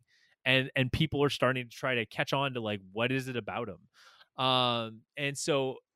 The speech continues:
so, yeah, so it's really cool to see. There's actually a lot of cool things about the school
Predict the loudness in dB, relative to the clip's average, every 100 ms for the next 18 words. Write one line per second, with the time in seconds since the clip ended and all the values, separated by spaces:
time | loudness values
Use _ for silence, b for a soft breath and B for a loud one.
0 | -20 -12 -4 0 2 0 0 0 0 -2
1 | -2 -2 -4 -6 -6 -8 -6 -2 2 2
2 | 2 -6 0 2 2 -2 -10 -8 -10 -8
3 | -10 -10 -10 -8 -2 0 2 2